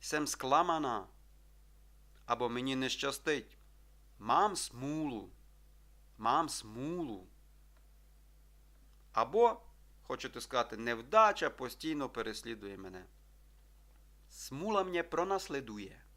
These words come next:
«Смула м'є пронаслідує». Ну,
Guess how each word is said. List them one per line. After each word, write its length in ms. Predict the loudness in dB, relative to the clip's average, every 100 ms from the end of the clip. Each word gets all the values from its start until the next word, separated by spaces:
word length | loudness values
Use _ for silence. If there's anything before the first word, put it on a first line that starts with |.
| -20 -20 -20 -20 -20 -20 -20 -20 -20 -14
«Смула 560 | -12 -8 -4 2 2
м'є 220 | 2 -2
пронаслідує». 1000 | -2 0 2 2 0 -2 -6 -6 -10 -12 -18 -20 -20 -20 -20 -20 -20 -20 -20 -20 -20 -20 -20 -20 -20 -20 -20 -20 -18 -8
Ну, 280 | -6 -6